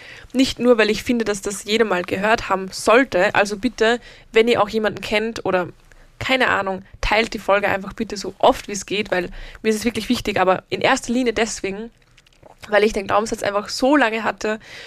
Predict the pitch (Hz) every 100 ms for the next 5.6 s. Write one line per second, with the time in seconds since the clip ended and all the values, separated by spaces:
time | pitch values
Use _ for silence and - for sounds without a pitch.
0 | - - 214 214 214 214 202 - - -
1 | 254 269 240 233 220 220 - 190 208 208
2 | 202 196 190 247 254 233 214 - 208 196
3 | - - 196 190 185 190 - - _ _
4 | _ - - 262 262 233 220 214 220 -
5 | 202 208 202 202 196